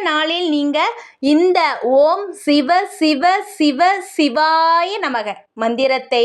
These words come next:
நூத்தி எட்டு முறை நீங்கள் சொல்லும் பொழுது உங்ககிட்ட இருக்கிற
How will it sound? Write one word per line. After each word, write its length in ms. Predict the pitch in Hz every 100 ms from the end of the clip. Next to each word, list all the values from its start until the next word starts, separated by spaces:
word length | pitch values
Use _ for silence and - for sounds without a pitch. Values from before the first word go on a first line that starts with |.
| 233
நூத்தி 340 | 240 349 359
எட்டு 300 | 359 339 320
முறை 260 | 262 269 311
நீங்கள் 360 | 302 262 240 220
சொல்லும் 460 | 269 254 269 285
பொழுது 360 | 247 233 247 311 403 - - - - -
உங்ககிட்ட 420 | 233 254 277 294
இருக்கிற 440 | 285 285 311 302